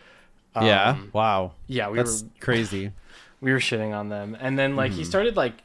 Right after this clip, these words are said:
Speaker 2: just perma ganking bottom, and they kept killing us, but, like, we were still, like, maintaining C S lead and out trading.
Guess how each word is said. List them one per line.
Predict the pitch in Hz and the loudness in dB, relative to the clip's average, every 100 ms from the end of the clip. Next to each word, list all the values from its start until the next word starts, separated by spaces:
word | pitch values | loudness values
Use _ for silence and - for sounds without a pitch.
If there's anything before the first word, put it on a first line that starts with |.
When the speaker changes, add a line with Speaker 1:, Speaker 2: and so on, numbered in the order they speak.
| _ | _
Speaker 2:
just | 143 123 - | -10 -10 -10
perma | - 131 131 127 | -4 0 0 -2
ganking | 117 113 113 117 104 | -4 -6 -6 -8 -4
bottom, | 107 110 143 180 208 - - - - | -4 -2 0 0 -4 -10 -20 -10 -2
and | 147 | 2
they | 156 | 4
kept | 151 220 | 2 -2
killing | - 165 151 127 | 2 4 4 4
us, | 120 | 0
but, | - 127 | -4 -6
like, | 117 110 | -4 -6
we | 123 127 135 | -8 -6 -4
were | 135 | -2
still, | 131 - 143 139 131 123 | -2 -4 -2 0 0 -2
like, | 117 107 107 - - - | -4 -6 -8 -16 -20 -8
maintaining | 135 131 123 135 123 120 | -2 0 -2 -4 -4 -4
C | 120 - 117 | -8 -6 -4
S | 113 - | -4 -6
lead | 117 113 110 | -6 -6 -6
and | 110 | -6
out | 110 113 | -4 -4
trading. | - 113 110 131 156 185 | -6 -6 -4 -4 -2 -2